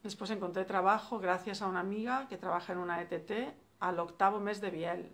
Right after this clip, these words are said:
Yo, gracias a que demandé a la jefa, digamos, por despido improcedente, obviamente, em, tuve una indemnización y con esa indemnización pude vivir, porque no tenía paro,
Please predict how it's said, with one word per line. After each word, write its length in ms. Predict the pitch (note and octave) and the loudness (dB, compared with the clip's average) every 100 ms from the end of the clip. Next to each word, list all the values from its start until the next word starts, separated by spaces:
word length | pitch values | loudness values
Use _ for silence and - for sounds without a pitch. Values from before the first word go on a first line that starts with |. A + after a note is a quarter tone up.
| - F3 | -14 -4
Yo, 260 | F#3+ G#3+ G#3 | 0 0 0
gracias 680 | G#3 A#3+ - F#3 D#3+ - - | 0 0 0 -4 -4 -6 -8
a 180 | D#3+ | -8
que 400 | - E3 D#3+ - - _ _ _ _ | -6 -6 -4 -6 -16 _ _ _ _
demandé 840 | F#3 F3 E3 D#3+ F3+ F#3 G3 - - _ | -4 -2 0 -2 -2 0 0 -2 -10 _
a 160 | D#3 D#3 | -2 0
la 880 | D3+ D3 C#3+ C#3+ C#3 B2 B2 - - | 2 2 0 0 0 -2 -4 -8 -8
jefa, 340 | G3+ G#3 - - - | -10 -6 -8 -10 -12
digamos, 380 | F3+ E3+ B3 - | -8 -6 -8 -10
por 160 | F3+ | -8
despido 300 | F3 - E3+ | -8 -6 -6
improcedente, 680 | E3+ E3+ D3 D#3 E3 E3 - - | -4 -8 -8 -6 -6 -8 -8 -4
obviamente, 640 | D3 D3 C#3 C3 F3+ B3+ - _ - _ _ _ _ _ _ _ _ _ - | -4 -4 -6 -8 -14 -16 -20 _ -20 _ _ _ _ _ _ _ _ _ -2
em, 840 | G#3 G3+ F#3 F3+ E3 D#3 D3 C#3+ E3+ | 0 2 2 2 -2 -6 -8 -8 -2
tuve 180 | F3 | 0
una 180 | E3 D#3+ | 0 0
indemnización 800 | D#3+ D#3 D#3+ D#3+ D3 A3 A#3+ D#4+ A4+ - _ _ - F#3 | -2 -4 -4 -8 -6 0 0 -2 -8 -14 _ _ -10 -8
y 80 | |
con 180 | F3+ D#3 | -4 -2
esa 200 | E3 A3+ | -2 -2
indemnización 760 | A3 A3 G#3+ G3+ - A3 A#3+ C4 - | -2 -2 -2 -4 -4 -2 -2 -2 -2
pude 240 | G#3 A3 | 4 4
vivir, 400 | G#3+ G3 C4 - - _ | 2 -2 -4 -8 -18 _
porque 180 | - D#3 | -8 -4
no 80 | D#3 | 0
tenía 320 | F#3 D#3 C#3+ | 0 0 2
paro, 320 | E3+ G#3+ | 2 2